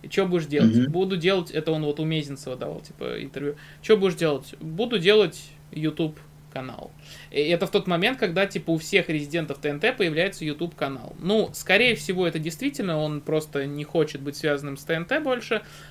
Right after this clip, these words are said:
Speaker 1: но что-то мне подсказывает, ну, даже не что-то подсказывает, а есть какая-то такая,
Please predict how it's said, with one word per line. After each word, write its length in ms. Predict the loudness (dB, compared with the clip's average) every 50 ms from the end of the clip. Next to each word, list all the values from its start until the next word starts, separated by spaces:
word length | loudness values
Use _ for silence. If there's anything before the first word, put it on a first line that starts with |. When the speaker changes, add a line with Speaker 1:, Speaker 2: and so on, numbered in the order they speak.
| -4 2
Speaker 1:
но 160 | 2 2 4
что-то 300 | 4 6 6 6 6 6
мне 160 | 0 0 -2 -2
подсказывает, 720 | -2 -4 -4 -2 -2 -2 -2 -2 -4 -4 -2 -4 -4 -6 -8 -4
ну, 180 | -2 0 0 2
даже 240 | 4 4 4 4
не 60 | 2 -2
что-то 240 | -2 -4 -4 0
подсказывает, 520 | 0 0 0 2 0 0 0 0 -2 -2 0
а 20 | -2
есть 320 | 0 2 0 0 -2 -2
какая-то 360 | -12 -6 0 0 0 0 0 -4
такая, 300 | -4 0 0 0 -2